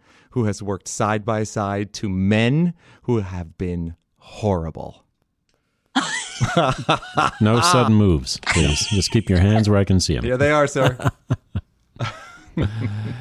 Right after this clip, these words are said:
Speaker 2: It's nice to be around a guy with only two hands. We, you know, run into some weirdos out there.
Speaker 1: I've been doing this a long time. Tita and I have met many people.
Speaker 2: <laughs>
Speaker 1: Not, no one,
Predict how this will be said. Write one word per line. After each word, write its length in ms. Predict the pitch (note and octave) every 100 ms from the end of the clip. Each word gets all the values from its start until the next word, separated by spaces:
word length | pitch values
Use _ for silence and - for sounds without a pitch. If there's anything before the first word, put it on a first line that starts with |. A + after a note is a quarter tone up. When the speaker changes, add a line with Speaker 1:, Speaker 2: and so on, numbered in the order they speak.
| -
Speaker 2:
It's 140 | -
nice 180 | C3 B2+
to 80 | A2+
be 140 | A2+
around 220 | A2 G#2+
a 40 | G#2
guy 160 | G2 F#2+
with 120 | F2
only 220 | G2+ F#2
two 160 | F#2 G2+
hands. 400 | D#2+ C2+ D2 - _ _ - - _ _ -
We, 140 | F#2
you 180 | F2+ F#2
know, 100 | E2
run 200 | C#2 D#2
into 180 | D2+ C#2+
some 160 | - D#2
weirdos 480 | D2 C#2 C2+ C2
out 140 | C#2 C2+
there. 180 | C#2 B1 - -
Speaker 1:
I've 180 | E2+ E2+
been 100 | A#2
doing 200 | C3 A#2
this 160 | G#2+
a 40 | G#2
long 240 | F2+ F2+
time. 240 | - E2
Tita 260 | F2 A#2+ B2
and 120 | A#2
I 280 | G2+ G2 F#2+
have 260 | F#2 F2 G2
met 280 | F#2 F#2
many 400 | G#2+ G2 G#2 A2+
people. 540 | A2+ A2+ G#2+ G#2 F2+ E2+ G2 -
Speaker 2:
<laughs> 220 | - -
Speaker 1:
Not, 340 | B2+ B2 C3 C3+
no 240 | A#2 A2+
one, 380 | C3+ B2 A#2 F2